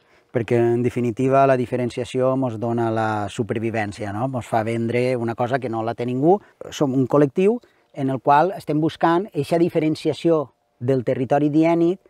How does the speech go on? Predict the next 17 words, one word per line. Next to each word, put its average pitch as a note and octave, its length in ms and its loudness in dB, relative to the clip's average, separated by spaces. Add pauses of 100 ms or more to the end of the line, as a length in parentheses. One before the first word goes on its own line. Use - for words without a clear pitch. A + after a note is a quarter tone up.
(880)
amb C#3+ 100 6
unes D#3 160 6
varietats B2 320 0
autòctones. G2 640 -8
Aquestes C#3 320 -2
varietats D#3 320 2
són F#3 160 0
les - 80 -4
que C#3+ 160 0
jo C#3 240 2
potencie C#3 580 -2
dins B2 180 -4
de A#2+ 120 -2
la A#2 80 -2
meua A2 240 -2
finca, A#2 400 -2
no? B2+ 240 -2